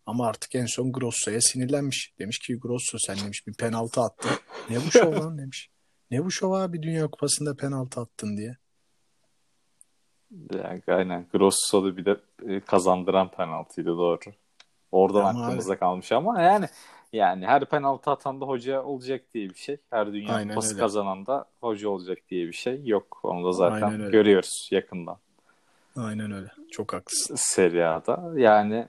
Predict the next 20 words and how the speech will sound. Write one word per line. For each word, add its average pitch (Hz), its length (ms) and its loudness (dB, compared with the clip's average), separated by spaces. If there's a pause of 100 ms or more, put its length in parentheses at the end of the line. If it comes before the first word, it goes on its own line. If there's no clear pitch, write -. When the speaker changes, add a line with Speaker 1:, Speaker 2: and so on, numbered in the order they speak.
(140)
Speaker 2:
Konstantin 120 720 0
Başkan'ı 135 360 2
takip 135 400 4
edeceğiz 175 300 2
ama 131 160 2
takipçisi - 600 -2
olacağız 151 400 -2
bence. 90 380 -6 (760)
Speaker 1:
Evet, 135 260 0
evet. 180 180 0
Bu 120 160 2
hafta 123 260 0
ama 147 260 2
böyle 135 320 2 (640)
magazinsel 113 800 -2 (220)
gelişmeler 240 540 -4
çoktu - 340 -12 (120)
spor 113 220 -2
basınında. 104 440 -6
O 110 200 -4